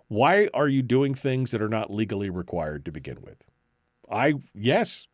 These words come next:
all things that are not legally required, we should cut those out right now. But why were you doing them in the first place? Shouldn't that be, I mean, if you're not legally required to,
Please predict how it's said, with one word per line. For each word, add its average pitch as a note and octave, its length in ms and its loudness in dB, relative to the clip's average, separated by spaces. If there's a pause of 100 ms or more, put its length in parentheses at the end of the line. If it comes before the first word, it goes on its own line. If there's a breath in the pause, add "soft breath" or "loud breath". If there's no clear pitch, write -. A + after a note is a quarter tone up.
(160)
all C#3+ 240 4
things F3 300 2
that D#3+ 100 -2
are D#3+ 60 0
not E3 200 0
legally D#3+ 320 2
required, D#3+ 520 0
we C3 120 0
should F2+ 200 -6
cut B2+ 220 0
those A#2+ 240 2
out C#2+ 240 -6
right G2+ 240 -2
now. E2+ 300 -8 (1400)
But G#2+ 80 2
why B2 240 4
were B2+ 100 2
you A#2+ 140 2
doing A2 260 2
them G2 140 -2
in F2+ 80 -4
the F2 60 -4
first E2 280 -10
place? - 380 -18 (960)
Shouldn't F3+ 380 0
that D#3 260 0
be, C3+ 340 0
I A#2 100 -2
mean, A#2 120 0
if A2 100 -4
you're A#2+ 80 2
not C#3+ 200 0
legally C#3 500 2
required B2 540 0
to, G2+ 100 -6